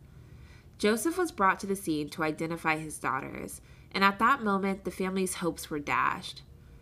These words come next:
Medical examiners had to let the bodies thaw before conducting the autopsies, so Chicago police brought in both officers and local volunteers to search the area for clues in the meantime. No clothing, belongings, weapons, or any other significant evidence was found.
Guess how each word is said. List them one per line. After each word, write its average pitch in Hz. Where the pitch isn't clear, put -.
Medical 240
examiners 180
had 170
to -
let 160
the -
bodies 156
thaw 156
before 165
conducting 156
the 185
autopsies, -
so -
Chicago 220
police 202
brought 165
in 160
both 170
officers 147
and 170
local 170
volunteers 170
to 151
search 147
the -
area 143
for -
clues 147
in 143
the 139
meantime. 170
No 208
clothing, 233
belongings, 170
weapons, 160
or 165
any 196
other 170
significant 170
evidence 143
was 143
found. -